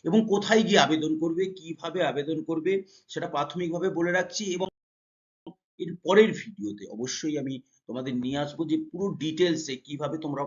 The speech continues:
ফর্মটা ফিল আপ করবে, নিজেরা নিজেরই করতে পারো। শুধুমাত্র ওয়েস্ট বেঙ্গল মাইনরিটিজ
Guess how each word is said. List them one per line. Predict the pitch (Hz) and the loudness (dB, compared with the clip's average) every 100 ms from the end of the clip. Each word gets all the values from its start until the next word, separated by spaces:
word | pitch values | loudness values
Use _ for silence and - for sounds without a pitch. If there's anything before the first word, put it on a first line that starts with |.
| 139 | -6
ফর্মটা | 117 120 135 - | -8 -6 -6 -8
ফিল | 135 139 | -4 -4
আপ | 135 | -4
করবে, | 147 147 160 | -6 -4 -2
নিজেরা | 143 175 190 175 | -2 0 0 0
নিজেরই | 165 165 147 | -2 -2 -4
করতে | - 143 | -8 -4
পারো। | 160 175 175 - - - - | 0 0 -2 -14 -20 -16 -6
শুধুমাত্র | 143 160 156 165 147 | -2 0 0 -2 -2
ওয়েস্ট | 143 170 - 160 | -2 -2 -2 -2
বেঙ্গল | 160 160 139 | 2 2 2
মাইনরিটিজ | 131 143 156 147 156 | 0 0 -2 2 2